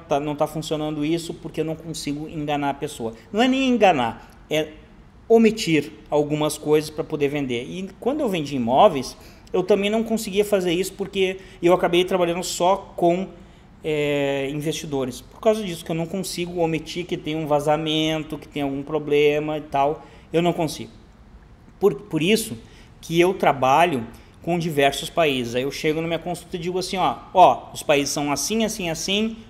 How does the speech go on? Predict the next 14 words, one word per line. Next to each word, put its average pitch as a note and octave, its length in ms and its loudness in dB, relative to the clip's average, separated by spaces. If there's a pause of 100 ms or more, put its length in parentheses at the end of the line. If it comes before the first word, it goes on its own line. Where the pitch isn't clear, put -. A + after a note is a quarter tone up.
você E3+ 160 -2
pode E3+ 260 0
escolher E3+ 260 0
qual D#3 160 0
que E3 120 -14
você E3 240 -4
quer A3+ 240 4
e B3 100 0
eu A#3 60 2
vou G#3+ 120 0
ajudar G3 260 0
você E3 460 -2 (480)
a, C#3 560 2
a, C#3+ 840 -10